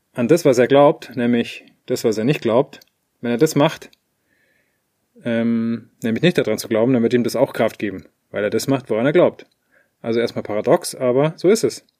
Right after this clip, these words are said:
Deswegen macht das, woran ihr glaubt, auch wenn's was ist, woran ihr glaubt, dass ihr nicht glaubt. Weil das wirkt auch. Manchmal kriegt man im Leben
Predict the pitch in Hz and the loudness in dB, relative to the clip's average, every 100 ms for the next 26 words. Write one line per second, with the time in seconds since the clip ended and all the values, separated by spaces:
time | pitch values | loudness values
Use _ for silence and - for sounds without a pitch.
0 | _ _ _ 117 - 131 151 196 _ _ | _ _ _ -6 0 0 0 -2 _ _
1 | _ _ _ _ _ _ _ 110 117 - | _ _ _ _ _ _ _ -6 -4 0
2 | 135 - 127 117 123 117 113 180 - - | 0 2 0 0 0 0 2 2 0 -20
3 | _ _ _ 127 135 135 139 135 131 151 | _ _ _ -6 -2 -2 -2 -2 -2 -4
4 | - 127 135 131 123 135 - 139 147 156 | -2 -2 0 -2 0 -2 -2 -4 -4 -4
5 | - 107 98 _ _ _ _ _ _ _ | -4 -6 -6 _ _ _ _ _ _ _
6 | - 113 120 156 160 170 117 - - _ | -4 -2 2 2 2 2 2 -2 -20 _
7 | _ _ _ _ _ _ _ _ _ _ | _ _ _ _ _ _ _ _ _ _
8 | _ _ _ _ _ _ _ _ _ _ | _ _ _ _ _ _ _ _ _ _
9 | _ _ _ _ _ _ _ - 123 123 | _ _ _ _ _ _ _ -16 -6 -4
10 | 180 170 165 165 151 - 135 117 110 113 | -4 -2 -2 -2 -6 -4 -4 -2 -2 0
11 | 147 160 156 | 2 2 -2